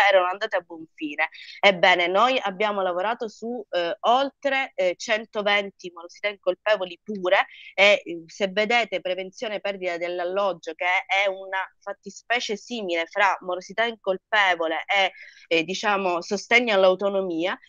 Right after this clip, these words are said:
eh, noi abbiamo, mm, come dire, aiutato all'incirca, eh, cinquecento, seicento persone solamente per, eh, mantenere un alloggio che avevano, eh, che avevano e che stavano rischiando di perdere.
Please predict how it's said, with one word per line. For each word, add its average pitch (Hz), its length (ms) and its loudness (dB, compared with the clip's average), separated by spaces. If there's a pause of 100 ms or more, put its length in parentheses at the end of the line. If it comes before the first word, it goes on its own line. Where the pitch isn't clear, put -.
(180)
eh, 175 360 -2
noi 247 260 -2
abbiamo, 214 540 0
mm, 180 380 -4
come 220 220 -2
dire, 202 160 4
aiutato 233 720 0
all'incirca, 208 920 -2
eh, 170 520 0
cinquecento, 214 380 -2 (420)
seicento 240 640 0
persone 277 640 0
solamente 240 760 -6
per, 262 420 0 (400)
eh, 185 140 2
mantenere 240 640 2
un 214 100 -2
alloggio 240 560 0
che 254 100 -6
avevano, 202 520 -2
eh, 165 460 -4
che 190 120 -6
avevano 254 560 0
e - 140 -10
che 202 100 -16
stavano 196 360 -2
rischiando 170 460 -6
di 156 120 -18
perdere. 143 540 -6